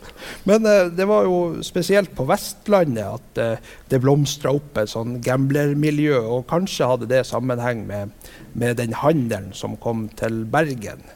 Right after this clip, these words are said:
Bergen, eller Bjørgvin som det heter da, var vel Norges Las Vegas i vikingtida.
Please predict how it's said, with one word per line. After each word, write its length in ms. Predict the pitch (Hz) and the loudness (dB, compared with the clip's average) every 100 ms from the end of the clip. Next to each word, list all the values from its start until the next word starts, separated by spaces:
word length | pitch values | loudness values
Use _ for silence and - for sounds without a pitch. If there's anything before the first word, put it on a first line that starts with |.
| - - - - - | -20 -20 -20 -12 0
Bergen, 360 | 147 160 131 | 2 2 2
eller 160 | 127 127 | 0 -2
Bjørgvin 680 | 120 123 156 147 143 127 117 | 0 0 0 0 0 0 -2
som 180 | - 113 | -6 -2
det 140 | 117 | -2
heter 180 | 131 151 | -2 0
da, 120 | 202 | 0
var 200 | 127 120 107 | 2 0 -2
vel 160 | 107 117 | -6 -4
Norges 560 | 131 143 131 117 - - - | 0 0 0 -4 -6 -12 -8
Las 340 | 127 131 - - | -4 -4 -4 -6
Vegas 760 | 120 151 151 113 - - - - - - | 0 2 2 -2 -10 -10 -12 -16 -20 -12
i 160 | - 117 | -6 -4
vikingtida. 840 | 123 135 120 120 123 117 87 - | -4 -4 -4 -4 -4 -4 -4 -10